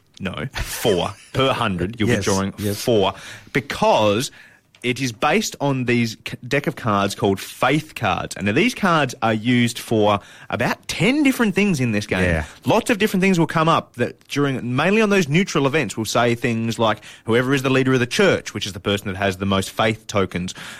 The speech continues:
Speaker 1: uh, "you get to make a decision, but you, to pick your opponent, you have to pick over the, flip over the faith card.
Speaker 2: Yeah.
Speaker 1: Whatever army's on there, that's the person you're targeting." As well as there is a, another section of the game f-, when, from those neutral cards where you can send people out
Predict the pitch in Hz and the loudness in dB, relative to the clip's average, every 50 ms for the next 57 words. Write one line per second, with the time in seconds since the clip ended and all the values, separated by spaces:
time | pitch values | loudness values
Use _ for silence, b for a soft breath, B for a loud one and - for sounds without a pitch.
0 | B - 92 95 98 113 151 165 180 165 165 156 151 147 - 156 131 139 - - | B 0 0 2 2 2 2 2 2 0 0 0 0 0 0 0 -2 -2 0 2
1 | 202 170 160 143 117 110 101 107 101 - - - _ - 123 123 120 117 113 98 | 2 2 2 2 2 2 2 0 0 0 -6 -12 _ -2 0 2 2 2 2 0
2 | - - 120 110 - 170 - - 135 127 117 - 180 180 165 139 92 107 113 113 | 0 0 0 0 0 -2 0 2 2 2 2 2 2 2 2 2 0 -2 -4 -4
3 | - - - 147 135 135 117 117 117 - - - - 151 151 - 135 120 104 101 | -4 -8 -6 -2 -2 0 0 0 -2 -4 -6 -6 -4 -4 0 2 0 0 0 0
4 | - 170 185 190 - - 180 170 175 175 165 98 87 76 - _ 117 123 120 113 | 0 0 0 0 0 0 0 2 2 0 0 -4 -6 -6 -6 _ -2 0 0 0
5 | - - 139 156 165 170 165 160 139 160 151 151 156 160 160 131 127 123 - - | 0 0 0 2 2 2 0 0 0 0 0 0 0 -2 0 -2 -2 -4 -4 -8
6 | 104 - 113 110 - 120 117 - - 233 233 202 143 113 101 90 B B B B | -4 -4 -4 -4 -4 -8 -8 -4 -2 0 0 2 0 -2 -4 -6 B B B B
7 | B - 107 107 110 113 131 131 131 127 120 117 113 113 110 - - _ _ _ | B -4 -4 -4 0 0 2 2 4 4 4 4 2 2 0 -4 -12 _ _ _
8 | _ _ _ _ _ _ - - _ _ - 123 120 120 117 110 - - 120 117 | _ _ _ _ _ _ -20 -20 _ _ -4 0 2 2 2 0 -2 -4 -2 -2
9 | 113 107 - - 104 110 110 107 107 107 - 95 117 143 165 170 196 170 - 139 | -2 -2 -2 -2 -2 0 0 0 0 -2 -2 -4 -2 -2 0 0 0 0 0 -4
10 | 123 - - 123 110 98 90 107 92 95 95 95 98 98 - - - - - _ | -4 -2 -4 -2 -2 -2 -2 -2 0 0 0 0 0 -2 -4 -8 -14 -20 -20 _
11 | _ _ - 113 113 104 - - 117 110 107 107 101 - 107 101 - - 107 - | _ _ -2 -2 -2 0 0 0 2 4 2 2 2 2 0 -2 0 -2 -4 -2
12 | - 98 90 92 101 110 - B B B B B - 104 104 98 107 110 107 120 | 0 2 2 2 2 0 -4 B B B B B 0 0 2 2 2 0 0 0
13 | 110 107 - - - 127 135 139 135 - - 123 120 117 117 107 104 92 101 101 | -2 -2 -2 0 0 2 2 0 0 0 0 -2 0 0 0 0 2 2 2 2
14 | 98 - - | 2 0 -4